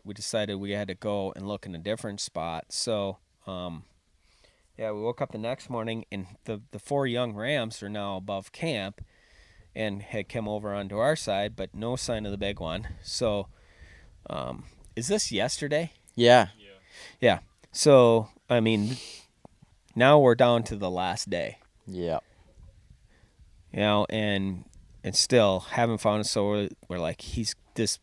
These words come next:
Speaker 1: big ram has gotta be in this one little drainage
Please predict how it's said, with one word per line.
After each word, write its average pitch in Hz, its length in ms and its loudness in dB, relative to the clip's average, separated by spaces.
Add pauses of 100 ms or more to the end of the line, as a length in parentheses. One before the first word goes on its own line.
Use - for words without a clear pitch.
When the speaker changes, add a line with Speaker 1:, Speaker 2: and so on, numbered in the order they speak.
Speaker 1:
big 123 180 2
ram 104 300 0
has 90 160 -6
gotta 101 400 2
be 90 340 -4 (120)
in 107 100 -6
this 101 220 -4
one 92 360 -4 (200)
little 95 300 -4
drainage 95 580 -2